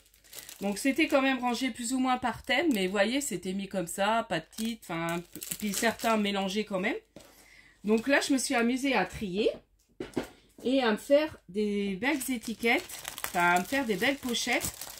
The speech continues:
comme ça. Donc, je vous montre. Donc là, j'ai mis, euh, mes tampons, euh, que j'ai tamponnés, mais Alcréate. Voyez.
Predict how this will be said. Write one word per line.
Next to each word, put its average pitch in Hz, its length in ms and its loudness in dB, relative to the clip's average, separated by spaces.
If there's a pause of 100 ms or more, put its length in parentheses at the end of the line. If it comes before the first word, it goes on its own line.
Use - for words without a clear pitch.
(640)
comme 247 160 -2
ça. 175 260 0 (1040)
Donc, 156 200 -4
je 185 120 -6
vous 220 220 -2
montre. 196 280 -2 (540)
Donc 196 200 -2
là, 254 180 8
j'ai 240 180 -2
mis, 240 240 2 (320)
euh, 165 300 -4
mes 214 180 0
tampons, 226 500 0 (220)
euh, 165 80 -2
que 180 160 -4
j'ai 190 220 -4
tamponnés, 208 480 0
mais 175 220 0
Alcréate. 208 760 2 (960)
Voyez. 156 320 0